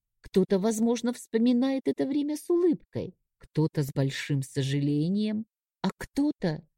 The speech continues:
просто остался в нашей памяти,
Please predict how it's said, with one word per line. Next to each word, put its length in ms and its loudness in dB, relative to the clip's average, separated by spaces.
просто 560 -2
остался 680 -6
в 80 -6
нашей 380 -4
памяти, 800 -8